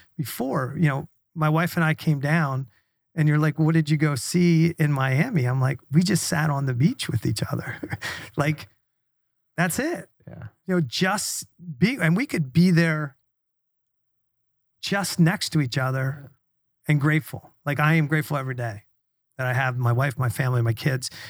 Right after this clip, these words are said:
Speaker 1: and the people that, uh, I get to meet, like you, that are, have the same vision of trying to help people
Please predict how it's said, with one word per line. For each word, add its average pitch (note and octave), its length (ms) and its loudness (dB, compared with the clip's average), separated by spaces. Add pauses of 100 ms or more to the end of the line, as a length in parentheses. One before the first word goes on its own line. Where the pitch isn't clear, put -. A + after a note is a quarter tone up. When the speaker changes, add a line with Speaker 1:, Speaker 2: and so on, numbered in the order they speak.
(140)
Speaker 1:
and B2+ 140 2
the A2+ 60 2
people D3+ 340 2
that, B2 400 0
uh, A#2+ 420 0
I B2 100 2
get B2+ 180 -2
to - 80 -4
meet, C#3 240 0
like B2 220 -2
you, C3+ 160 0
that B2 180 0
are, A#2+ 200 0 (320)
have C#3 160 0
the B2 60 2
same C#3+ 600 0 (380)
vision B2+ 880 2 (440)
of A2+ 120 -2
trying C#3 240 0
to A#2+ 60 -2
help C#3+ 420 -2
people C3 680 -2